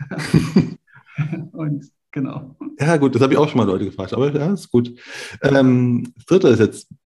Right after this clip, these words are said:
Speaker 2: Pizza oder Pasta?
Speaker 1: Pizza.
Speaker 2: Weil, äh,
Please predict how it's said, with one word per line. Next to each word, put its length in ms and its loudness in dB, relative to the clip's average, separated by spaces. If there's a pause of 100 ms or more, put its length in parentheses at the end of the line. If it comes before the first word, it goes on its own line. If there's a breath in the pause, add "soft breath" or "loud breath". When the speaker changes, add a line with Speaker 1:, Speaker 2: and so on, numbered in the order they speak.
(400)
Speaker 2:
Pizza 380 -2
oder 120 2
Pasta? 600 -4 (1400)
Speaker 1:
Pizza. 500 -4 (880)
Speaker 2:
Weil, 340 2 (120)
äh, 480 -2